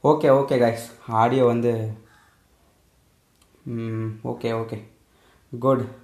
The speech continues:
இன்னைக்கு பார்த்தீங்க அப்படின்னா, ஆடியோ no problem. ஓகே,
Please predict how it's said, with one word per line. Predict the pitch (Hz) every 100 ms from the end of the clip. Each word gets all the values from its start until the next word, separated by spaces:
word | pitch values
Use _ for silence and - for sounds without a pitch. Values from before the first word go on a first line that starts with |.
| _ _ _ _ _ _ _ _ _ _ _ _ _
இன்னைக்கு | 127 127 123
பார்த்தீங்க | 127
அப்படின்னா, | 131 117 120 113 107
ஆடியோ | - 110 110 113 107
no | 107 107 104
problem. | 104 107 104 - - _ _ _ _ _ _ _ _ _ _ _ _ _ _ _ _ _ _ _ _ _ _ _ _ _ _ -
ஓகே, | 107 107